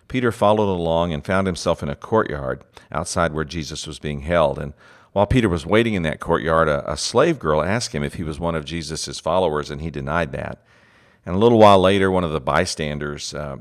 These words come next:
asked if he were a disciple, and of course he denied that too. And then finally, a slave of the high priest, uh, actually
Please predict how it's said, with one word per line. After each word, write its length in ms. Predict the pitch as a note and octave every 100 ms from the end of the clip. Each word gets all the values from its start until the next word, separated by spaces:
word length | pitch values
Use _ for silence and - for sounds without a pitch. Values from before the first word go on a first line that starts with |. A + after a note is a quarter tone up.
| -
asked 360 | E2+ F2 -
if 80 | D#2
he 160 | D#2 D#2
were 180 | C#2+ C#2
a 60 |
disciple, 540 | C2 - C#2 C#2 - D#2
and 180 | C#2+
of 80 | -
course 220 | - D#2
he 80 | E2+
denied 400 | C#2+ C#2+ C#2 C2+
that 240 | D2 D2 -
too. 420 | - D#2+ C#2 - _ _ _ _ _ _ _ _ _ _ _ _
And 140 | - A#2
then 100 | A2+
finally, 680 | - D3+ E3+ D3 G2+ F2+ -
a 120 | E2
slave 480 | - A#2+ A#2 A#2 G2
of 100 | -
the 80 | F2+
high 180 | F2+
priest, 600 | E2+ - E2 C2 - - - -
uh, 340 | E2 D2 C#2+ D#2+ _ _ C#3+ - _ -
actually 600 | F2 G2 - F#2 D#2+ C#2+